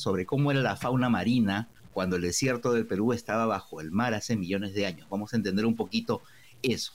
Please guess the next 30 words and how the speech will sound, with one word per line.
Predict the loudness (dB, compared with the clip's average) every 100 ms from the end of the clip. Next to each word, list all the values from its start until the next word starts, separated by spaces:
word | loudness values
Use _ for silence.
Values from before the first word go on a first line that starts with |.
| -10
Bienvenido, | -2 2 4 4 4 4
Aldo, | 4 4
muchas | 2 2
gracias | 2 2 0
por, | 0 0 0 -2
por | -2 0 -2 -2
darnos | 0 0 0
un | 0
poquito | 0 -2 -2
de | -2
tu | -2
tiempo | -2 0
para | 0 -2
conversar | -2 -4 -2 -2
sobre | 0 0 0 -4 -12 -20 -12 -4
este | -4 -2 0 2 2 2 -2 -6
estudio | -8 -2 0 0
que |
acaba | -2 0 2
de | 2 2
ser | 2 0 -2 -2
hecho | 0 0 2
público | 2 4 4 2 0 -2 -4 -4
a | -2
la | 0
comunidad, | 2 2 4 4 2 0 -4
eh, | -4 -2 0
mundial. | 0 2 2 0 -2
¿Cómo | 0 0
estás? | 0 -6 -8